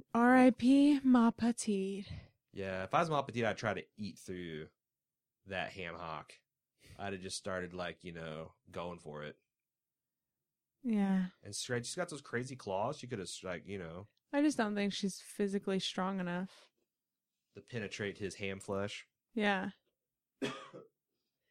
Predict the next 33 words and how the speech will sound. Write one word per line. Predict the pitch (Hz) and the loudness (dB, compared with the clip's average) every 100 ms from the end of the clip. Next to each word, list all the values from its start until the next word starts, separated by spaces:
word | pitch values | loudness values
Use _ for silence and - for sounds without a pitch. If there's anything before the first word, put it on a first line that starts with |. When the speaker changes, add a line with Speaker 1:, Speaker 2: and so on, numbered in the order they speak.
| _ _ - | _ _ -8
Speaker 2:
No, | 151 135 | 0 4
it | 143 | 4
was | 185 | 8
sad. | - 359 302 262 226 | 12 12 12 10 6
Speaker 1:
<sighs> | - | 2
Speaker 2:
And, | 131 123 | 0 4
and | 131 131 | 6 6
I | |
feel | 131 170 | 4 4
like | 165 151 147 - _ _ _ _ | 6 6 6 -2 _ _ _ _
we | 131 | -2
got | 156 156 | 0 0
some | 135 | -2
different | 175 175 | -2 0
takes | 165 147 - | 2 2 0
in | |
the | 117 123 | -4 -2
email, | 123 98 95 | 0 0 0
but | 101 | 2
I | 120 | 2
feel | 131 156 | 2 2
like | 131 123 | 2 2
they | 117 | 0
robbed | 92 101 110 113 113 113 110 87 | -2 2 6 8 6 4 -6 -4
this | 104 - 107 | -4 -4 -4
moment | 101 101 92 | -2 -2 -4
of | 90 | -4
a | 92 | -4
lot | 95 92 | -2 -4
of | 85 | -6
its | - | -12
punch | - 95 90 - - | -8 -6 -6 -10 -6
by | 90 87 85 85 85 | -4 -4 -4 -6 -8